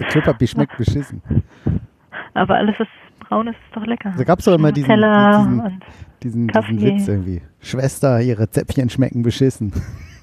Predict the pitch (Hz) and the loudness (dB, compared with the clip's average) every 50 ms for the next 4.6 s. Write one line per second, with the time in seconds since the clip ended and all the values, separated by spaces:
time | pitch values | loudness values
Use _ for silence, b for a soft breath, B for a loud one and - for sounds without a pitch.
0 | _ _ _ _ _ _ - - - - - 160 - - - - - - - - | _ _ _ _ _ _ -20 -20 -18 -18 -16 -14 -14 -14 -14 -16 -18 -18 -16 -4
1 | - 240 294 320 311 294 - - 233 262 277 294 247 262 285 262 220 - - 294 | -2 0 0 0 -2 -4 -6 -2 0 0 0 0 0 0 0 0 -2 -4 -4 -6
2 | 294 269 - - 285 269 254 208 - _ _ - 107 - 127 135 139 135 151 175 | -6 -6 -2 0 2 2 2 0 -2 _ _ -6 -2 2 2 4 4 4 2 2
3 | - 175 147 131 123 127 123 123 117 117 113 113 - - 120 113 107 120 110 107 | 4 4 4 4 4 4 4 4 4 2 2 2 2 2 0 2 2 0 0 0
4 | 107 113 175 196 - - 220 220 208 208 208 196 | 0 0 0 0 0 0 0 0 2 2 0 0